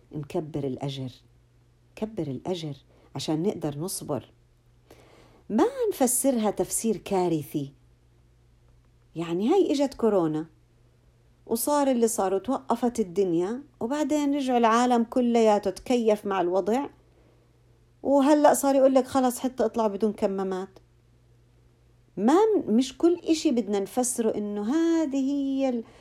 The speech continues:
الكارثة، هاي القاضية، هاي أخ-، لأنه بالنهاية فيش إشي يا جماعة مشينا فيه مهما كان كبير إلا بالنهاية، آه، الإنسان تكيف معه وعاش وتعايش في هاي الدنيا.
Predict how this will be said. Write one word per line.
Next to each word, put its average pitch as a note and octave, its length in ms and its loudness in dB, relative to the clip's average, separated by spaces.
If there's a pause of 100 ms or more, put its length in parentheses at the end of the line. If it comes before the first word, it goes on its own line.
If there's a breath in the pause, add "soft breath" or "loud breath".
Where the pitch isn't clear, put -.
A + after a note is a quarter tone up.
(260 loud breath)
الكارثة، C4 920 0
هاي B3+ 160 2
القاضية، B3+ 880 2
هاي B3+ 100 6
أخ-، - 260 -2
لأنه A3 380 0
بالنهاية G#3 500 -6 (100)
فيش - 360 0
إشي - 340 -2
يا G3+ 120 2
جماعة F3+ 440 -2
مشينا F#3+ 380 -4
فيه F3+ 160 -6
مهما G#3+ 300 -2
كان F#3+ 280 -6
كبير F#3 460 -6 (520 loud breath)
إلا A3+ 340 2
بالنهاية، F3+ 960 -2 (1400)
آه، E3 440 2
الإنسان F#3 580 -4
تكيف F3+ 520 -4
معه E3 320 -4 (280)
وعاش A3 640 -4
وتعايش A#3+ 600 -2
في D#3 140 -8
هاي C#3+ 220 -4
الدنيا. B2+ 440 -8